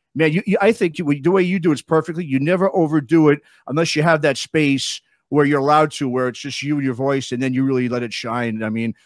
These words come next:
so, I mean, do you sort of, like, as a vocalist, you know, that has the ability to go there when you want, I mean,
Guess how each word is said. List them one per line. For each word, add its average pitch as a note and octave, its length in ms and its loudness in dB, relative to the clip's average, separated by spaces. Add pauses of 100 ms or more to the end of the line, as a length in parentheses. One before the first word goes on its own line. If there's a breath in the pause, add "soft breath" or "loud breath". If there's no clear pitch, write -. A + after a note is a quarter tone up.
(180)
so, G#3 200 4
I G3+ 60 6
mean, G#3 160 2
do F3 80 0
you C#4 260 2
sort A#3 320 4
of, G#3 180 4
like, D#3+ 220 2
as E3+ 100 0
a G3 40 0
vocalist, F#3 460 0
you D3 120 -2
know, B2+ 120 -4
that C3+ 180 -4
has D#3+ 220 -2
the C#3 100 0
ability C3 640 -2 (380)
to E3 140 0
go F#3+ 340 6
there D#3+ 160 6
when D3 160 2
you C#3 100 2
want, C3 440 2 (180)
I C3+ 60 -6
mean, C3 260 -2